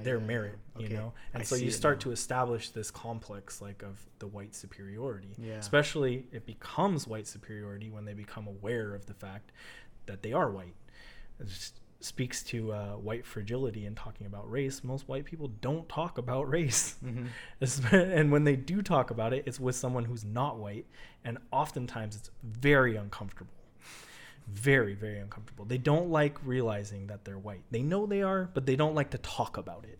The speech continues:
Speaker 2: Mm.
Speaker 1: And so when they're put in a situation where they're made aware of their whiteness, it just makes it that superiority. And maybe they don't voice it as being white superiority because they know that that's going to be conceived as racist,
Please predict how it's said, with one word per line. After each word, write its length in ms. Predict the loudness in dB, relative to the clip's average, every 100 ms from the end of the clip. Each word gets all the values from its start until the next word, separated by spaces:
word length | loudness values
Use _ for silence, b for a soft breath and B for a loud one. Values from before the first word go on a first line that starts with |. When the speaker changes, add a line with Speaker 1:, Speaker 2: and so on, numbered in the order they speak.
| -12
Speaker 2:
Mm. 200 | -10 -10 -10 B B
Speaker 1:
And 160 | -6 0
so 220 | 4 4
when 200 | 4 2
they're 120 | 0
put 180 | 2 2
in 140 | 4
a 40 | 2
situation 640 | 0 -2 0 0 0 -4
where 80 | -4
they're 140 | -2
made 440 | -2 0 4 6 6
aware 460 | 4 4 4 4
of 120 | 0
their 140 | -6 -6
whiteness, 600 | -6 -8 -10 -12 -14 -16 B B B B B B -18 -18 -12 -8
it 100 | -4
just 400 | -4 -4 -6 -10 -18 -12 -4
makes 460 | 0 0 0 -6
it 160 | -8 -12
that 200 | -12 -10
superiority. 640 | -12 -12 -14 -14 -14 -6 2
And 120 | 4
maybe 180 | 6 6
they 160 | 6 6
don't 240 | 4 0 -4
voice 460 | -2 2 2 0
it 120 | -4 -4
as 140 | -4
being 240 | -4 -2
white 200 | -2 -2 -6
superiority 640 | -6 -2 0 0 -2 -4
because 360 | -6 -2 0 0
they 420 | -2 0 0 -4 -10 -14 -16 -16 -16 -12 -8
know 320 | -4 2 2 2
that 160 | 0
that's 220 | -6 -6
going 180 | -6 -6
to 60 | -8
be 100 | -10
conceived 480 | -10 -8 -8 -8 -8
as 100 | -8
racist, 480 | -8 -6 -6 -6